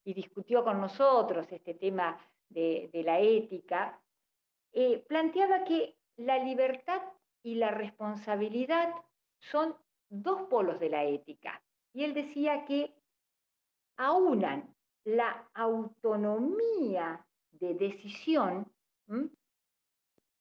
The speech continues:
con el requerimiento de considerar a las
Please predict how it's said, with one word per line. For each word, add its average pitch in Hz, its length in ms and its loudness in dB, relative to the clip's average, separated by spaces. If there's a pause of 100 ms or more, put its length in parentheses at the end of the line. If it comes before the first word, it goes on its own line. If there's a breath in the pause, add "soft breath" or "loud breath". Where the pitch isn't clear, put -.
(260)
con 339 380 2 (140)
el 302 240 0
requerimiento 285 1700 0 (400)
de 220 240 -2
considerar 214 1000 0 (440)
a 190 100 0
las 202 320 0